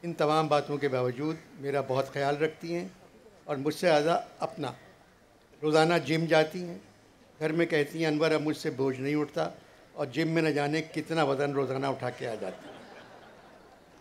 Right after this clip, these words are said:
हमारा एक बेटा है बिलाल और एक बेटी है अर्जुमन। दोनों के बच्चे बाहर तालीम हासिल करके मुलाज-, मुलाजमत भी कर रहे हैं। बच्चों को पाला भी इमराना नहीं है, जादूगर हैं।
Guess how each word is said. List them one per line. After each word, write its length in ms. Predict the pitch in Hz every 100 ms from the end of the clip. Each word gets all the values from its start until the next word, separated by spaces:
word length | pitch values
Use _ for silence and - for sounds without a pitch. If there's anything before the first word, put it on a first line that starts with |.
| - -
हमारा 260 | 143 156 156
एक 200 | 143 131
बेटा 260 | 139 147
है 160 | 143 131
बिलाल 360 | 127 127 143
और 140 | 139 131
एक 160 | 131
बेटी 300 | 127 123 131
है 220 | 127 135 110
अर्जुमन। 360 | 127 110 98 - - - - _ _ _ _ _ - -
दोनों 220 | 147 156
के 100 | 160
बच्चे 300 | 147 143 -
बाहर 240 | 143 131 135
तालीम 400 | - 127 135 127
हासिल 280 | 131 135 131
करके 300 | 123 120 135
मुलाज-, 420 | 120 120 117 -
मुलाजमत 500 | 139 123 127 131 131
भी 60 | 131
कर 140 | 113
रहे 200 | 98 104
हैं। 140 | 117 - - _ _ _ _ _ _ _ 143
बच्चों 260 | - 156
को 80 | 185
पाला 320 | - 139 147
भी 220 | 147 156
इमराना 380 | 143 131 127 131
नहीं 180 | 139 135
है, 220 | 123 117 - - _ _ _ _ _ -
जादूगर 440 | 143 143 170 147 143
हैं। 320 | 123 -